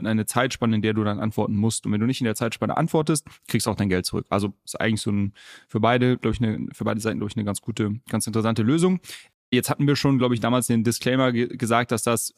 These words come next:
äh, Soul Link noch relativ rudimentär und auch schnell entwickelt wurde von jemandem, äh, von, von einer kleinen Gruppe von Leuten, glaub ich.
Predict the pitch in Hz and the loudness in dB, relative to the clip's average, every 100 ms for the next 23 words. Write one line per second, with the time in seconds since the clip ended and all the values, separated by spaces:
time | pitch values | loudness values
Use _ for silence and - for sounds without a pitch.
0 | _ - 127 - - 131 135 131 117 107 | _ -6 -4 -4 0 2 4 2 0 -4
1 | - 113 131 120 110 127 127 120 120 127 | -2 0 2 0 0 2 4 2 2 2
2 | 131 135 - - 123 113 - - 127 135 | 2 0 -4 -2 -2 0 -2 0 2 2
3 | 117 139 117 107 113 - 110 113 123 139 | 0 -4 -2 0 0 0 0 2 0 0
4 | 135 110 - 107 104 107 107 101 113 113 | -2 -4 -2 -2 -2 -4 -6 -2 -2 0
5 | 120 117 - 110 110 107 117 151 | -2 -4 -2 -2 0 0 0 0